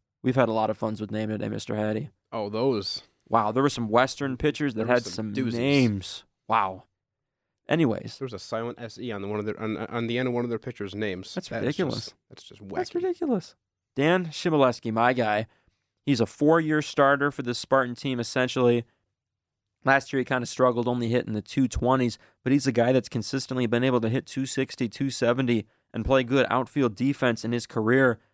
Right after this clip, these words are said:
Speaker 1: He's a guy that's hitting, that has, has been able, he, he needs,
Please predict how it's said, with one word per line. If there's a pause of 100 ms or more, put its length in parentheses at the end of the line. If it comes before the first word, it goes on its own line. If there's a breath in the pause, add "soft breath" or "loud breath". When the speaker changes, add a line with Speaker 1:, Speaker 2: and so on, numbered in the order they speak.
(460)
Speaker 1:
He's
a
guy
that's (260)
hitting, (340)
that
has,
has
been
able,
he,
he
needs,